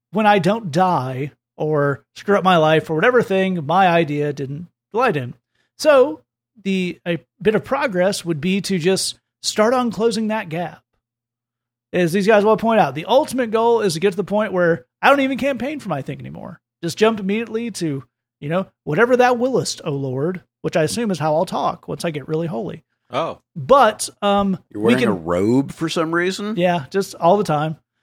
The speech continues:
Speaker 1: Um, but we, we start off with, "I don't get my thing," and then I get God, then God gets his thing, and then I recognize that it's good, but I'm still pretty much pouting about not getting my thing, and I kinda think my thing actually would have been better, even though this thing worked out in this huge way.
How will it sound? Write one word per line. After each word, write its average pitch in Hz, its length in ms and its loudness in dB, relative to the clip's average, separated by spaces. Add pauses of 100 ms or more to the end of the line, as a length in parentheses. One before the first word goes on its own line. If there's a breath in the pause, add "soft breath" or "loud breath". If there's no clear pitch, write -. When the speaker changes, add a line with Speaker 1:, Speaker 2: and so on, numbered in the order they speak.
(220)
Speaker 1:
Um, 190 340 2
but 208 140 0
we, 247 220 -6
we 208 280 -2
start 262 280 2
off 277 260 4
with, 202 320 2 (240)
"I 165 80 -2
don't 226 180 6
get 240 140 4
my 226 180 2
thing," 208 440 -2 (100)
and 156 140 -4
then 196 80 2
I 208 100 4
get 208 140 2
God, 190 320 -2
then 185 100 -2
God 196 200 4
gets 190 140 2
his 190 140 -2
thing, 175 360 -2 (500)
and 175 180 0
then 214 180 2
I 175 200 4
recognize 196 580 2
that 208 60 2
it's 185 120 -4
good, 208 440 0 (180)
but 202 100 -2
I'm 220 120 0
still 311 420 -2 (140)
pretty 254 280 -2
much 240 260 0
pouting 220 360 4
about 208 260 2
not 208 160 2
getting 190 200 -2
my 190 180 -2
thing, 196 480 -2
and 190 100 -8
I 214 80 -2
kinda 277 220 -2
think 233 160 0
my 208 140 4
thing 190 180 -2
actually 180 280 0
would 165 140 -2
have 147 100 -2
been 135 60 -10
better, 190 460 2
even 151 240 -6
though 147 80 -6
this 147 160 -4
thing 156 160 -6
worked 143 200 -4
out 156 160 2
in 135 60 -10
this 143 140 -6
huge 135 200 -10
way. 214 380 0